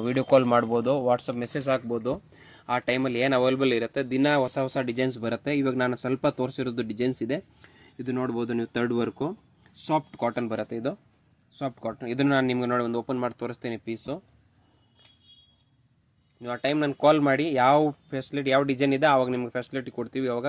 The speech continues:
ವಿಡಿಯೋ ಕಾಲ್ ಅವೈಲೇಬಲ್ ಇದೆ, ಮೆಸೇಜ್ ಮಾಡ್ಬೋದು, ಸ್ಕ್ರೀನಲ್ಲಿ ನಮ್ಮ ನಂಬರ್ ಇರುತ್ತೆ, ನೀವು ಕಾಲ್ ಮಾಡಿಬಿಟ್ಟು ಎಲ್ಲ ತಿಳ್-, ರೇಟ್ ಎಲ್ಲ ತಿಳ್ಸ್ಕೊಬೋದು.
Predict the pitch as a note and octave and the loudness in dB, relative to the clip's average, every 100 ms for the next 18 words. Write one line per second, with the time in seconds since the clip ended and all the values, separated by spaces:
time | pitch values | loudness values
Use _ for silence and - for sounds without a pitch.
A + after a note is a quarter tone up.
0 | C3 B2+ C3 C3+ B2+ B2 B2+ B2+ B2 A2 | -2 0 0 0 2 2 2 2 -2 -2
1 | A#2 B2 _ _ _ _ _ _ _ _ | -4 -4 _ _ _ _ _ _ _ _
2 | _ _ _ _ _ _ _ - B2 D#3 | _ _ _ _ _ _ _ -16 -10 -8
3 | B2+ B2 B2 A#2+ A#2+ A#2 C3 - _ _ | -6 0 0 0 0 0 -2 -4 _ _
4 | _ - - D3 D3 C#3 C3+ C3 B2+ A#2+ | _ -20 -6 0 2 2 2 2 0 0
5 | B2+ C#3 B2+ B2 A#2+ C#3 - _ _ _ | 2 2 2 2 0 -4 -8 _ _ _
6 | _ _ _ _ _ A#2+ - B2+ B2+ B2 | _ _ _ _ _ -16 -4 -2 0 0
7 | B2 B2+ B2 D#3 G#3+ _ _ _ _ _ | 0 -2 0 -2 -2 _ _ _ _ _
8 | _ _ _ _ A#2 A#2+ A#2 A#2+ A#2 C3 | _ _ _ _ -8 -8 -6 -6 0 2
9 | C3 C3 B2 A#2+ - A#2+ A2+ A#2 | 2 0 0 -4 -6 -6 -6 -6